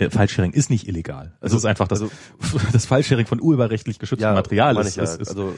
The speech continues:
Speaker 2: also sozusagen, äh, ja,
Speaker 1: ist, ist
Speaker 2: genau.
Speaker 1: nicht legal.
Speaker 2: Ja,
Speaker 1: Und das
Speaker 2: File-Sharing, äh, von urheberrechtlich nicht geschützt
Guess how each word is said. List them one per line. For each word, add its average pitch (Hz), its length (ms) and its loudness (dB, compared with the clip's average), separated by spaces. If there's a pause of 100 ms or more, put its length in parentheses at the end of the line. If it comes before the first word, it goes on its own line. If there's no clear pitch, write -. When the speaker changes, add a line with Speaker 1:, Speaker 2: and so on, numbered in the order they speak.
(100)
Speaker 2:
also 92 180 -8
sozusagen, 90 480 -6
äh, 85 140 -4
ja, 104 80 2
Speaker 1:
ist, - 140 -4
ist - 140 -6
Speaker 2:
genau. - 60 -8
Speaker 1:
nicht 92 160 -4
legal. 82 320 -2
Speaker 2:
Ja, 90 60 2
Speaker 1:
Und 95 160 0
das 92 140 0
Speaker 2:
File-Sharing, 113 640 0
äh, 95 60 -6
von 98 260 -10
urheberrechtlich 90 680 -8
nicht - 160 -20
geschützt - 260 -20